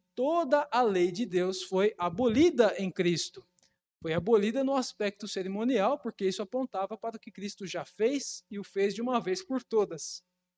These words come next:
Para nós, a lei civil de Israel também não serve, não moramos lá. Outra nação, aqui é o Ocidente, lá é bem longe daqui, né?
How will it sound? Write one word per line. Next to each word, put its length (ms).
Para 220
nós, 380
a 80
lei 560
civil 500
de 120
Israel 340
também 260
não 140
serve, 360
não 160
moramos 480
lá. 300
Outra 280
nação, 500
aqui 300
é 40
o 40
Ocidente, 560
lá 80
é 40
bem 180
longe 260
daqui, 340
né? 180